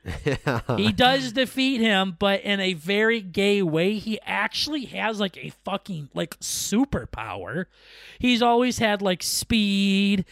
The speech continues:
Speaker 2: and strength, and he's been able to glide through the air and shit like that.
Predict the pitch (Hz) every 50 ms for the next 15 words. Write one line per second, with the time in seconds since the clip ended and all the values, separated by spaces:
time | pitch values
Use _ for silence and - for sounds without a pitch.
0 | - - - - 175 170 165 - - - - - - 190 196 196 196 190 190 190
1 | 190 190 196 196 190 - - 180 180 185 180 170 - 196 180 180 180 185 185 180
2 | 160 160 131 - 131 143 156 165 170 180 185 - - 180 185 165 160 156 143 139
3 | 156 165 170 175 175 175 170 - - - 202 185 - 180 180 185 - _ - 196
4 | 196 196 190 185